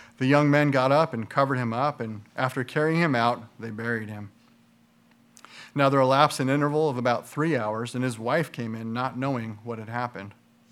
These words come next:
And Peter responded to her, "Tell me whether you sold the land for such and such a price." And she said, "Yes, that was the price." Then Peter said to her, "Why is it that you have agreed together to put the Spirit of the Lord to the test?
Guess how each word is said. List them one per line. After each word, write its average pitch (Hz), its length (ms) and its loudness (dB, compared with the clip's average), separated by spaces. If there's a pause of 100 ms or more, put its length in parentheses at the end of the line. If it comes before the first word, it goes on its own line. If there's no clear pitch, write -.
(600)
And 123 140 -6
Peter 156 320 -2
responded 135 540 -2
to 123 80 -6
her, 143 260 -2
"Tell 180 240 0
me 156 140 0
whether 139 180 2
you 139 100 0
sold 147 280 -4
the 156 80 -4
land 123 320 -2
for 123 100 -6
such 131 300 -4
and 127 80 -4
such 120 240 -6
a 110 40 -12
price." 131 520 -4 (760)
And 135 140 0
she 160 120 -2
said, 143 320 0
"Yes, 147 360 2
that 127 180 -2
was 123 160 -6
the 113 80 -12
price." 110 540 -6 (1040)
Then 147 160 4
Peter 151 240 0
said 160 240 0
to 147 80 -2
her, 160 120 2
"Why 135 280 0
is 160 160 0
it 156 80 -4
that 139 80 -4
you 139 140 0
have 123 160 0
agreed 135 520 -2
together 123 640 -4
to - 100 -16
put 135 180 -8
the 120 60 -6
Spirit 160 480 -4
of 156 100 -4
the 156 100 -2
Lord 113 400 -4
to - 80 -10
the 113 120 -10
test? - 600 -8